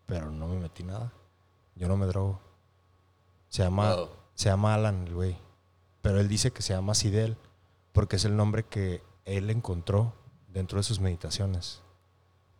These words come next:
Speaker 1: Dice
Speaker 2: Ok,
Speaker 1: que
Speaker 2: ya,
Speaker 1: siempre
Speaker 2: ya.
Speaker 1: los nombres que te dan en la meditación son bisílabos. Todos tenemos un nombre dentro de la meditación que nos dice nuestra mente cuando estamos meditando. Y a él le di-,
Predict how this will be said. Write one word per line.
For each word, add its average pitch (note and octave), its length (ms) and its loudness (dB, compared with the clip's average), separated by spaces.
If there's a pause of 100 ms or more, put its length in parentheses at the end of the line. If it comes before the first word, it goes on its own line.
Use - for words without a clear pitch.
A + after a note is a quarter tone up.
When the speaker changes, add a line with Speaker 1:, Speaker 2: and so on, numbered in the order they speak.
(400)
Speaker 1:
Dice G2+ 180 0
Speaker 2:
Ok, - 60 0
Speaker 1:
que B2 60 2
Speaker 2:
ya, - 60 2
Speaker 1:
siempre A2+ 280 6
Speaker 2:
ya. C3 40 6
Speaker 1:
los A2 160 6
nombres G#2+ 260 2
que C3 100 -2
te - 120 -4
dan G#2 340 0
en A#2+ 160 0
la G2+ 80 2
meditación F#2+ 540 -2
son F#2+ 400 0 (220)
bisílabos. G2+ 760 0 (840)
Todos B2+ 200 4
tenemos A2+ 280 2
un B2 120 4
nombre B2+ 300 2
dentro A#2 300 -2
de A#2+ 40 0
la A2+ 60 0
meditación G2 580 -2
que G2+ 100 -2
nos F#2 240 0
dice G2+ 280 0
nuestra G2 380 0
mente F2 440 -6
cuando E2 180 -8
estamos F2+ 260 -6
meditando. F2 460 -6 (520)
Y G2 120 -2
a F#2 120 4
él F#2+ 300 -2
le G2+ 140 -2
di-, F#2+ 160 -6